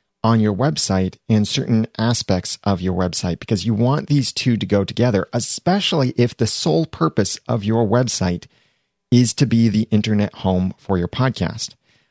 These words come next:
Like, with the Audacity to Podcast, it wouldn't make sense if my website home was titled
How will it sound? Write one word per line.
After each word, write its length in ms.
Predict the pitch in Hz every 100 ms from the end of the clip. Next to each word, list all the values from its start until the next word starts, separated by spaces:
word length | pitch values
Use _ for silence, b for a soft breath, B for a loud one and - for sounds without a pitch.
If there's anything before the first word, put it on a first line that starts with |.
| -
Like, 240 | 123 -
with 200 | - 117
the 240 | - 107 117
Audacity 500 | 113 104 107 - 98
to 80 | -
Podcast, 680 | 123 180 - 87 90 - -
it 160 | 143
wouldn't 220 | 143 160 139
make 180 | 131
sense 600 | - - 156 107 107 - - b b -
if 380 | 120 113 - -
my 340 | 110 110 107 104
website 800 | 92 92 127 156 - 92 87 -
home 480 | - 92 90 92 -
was 160 | 107 107
titled 560 | - 107 104 98 92